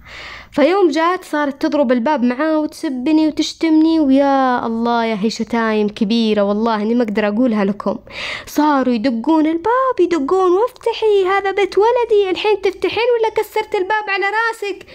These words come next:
تقولين تفتحي، أنت ما تفهمين كلام ما ينقال." أنا انقهرت، يعني بدل ما أنت جاية تاخذين ولدك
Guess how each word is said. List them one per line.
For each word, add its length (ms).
تقولين 380
تفتحي، 480
أنت 160
ما 160
تفهمين 460
كلام 480
ما 100
ينقال." 560
أنا 160
انقهرت، 600
يعني 240
بدل 420
ما 80
أنت 160
جاية 340
تاخذين 440
ولدك 520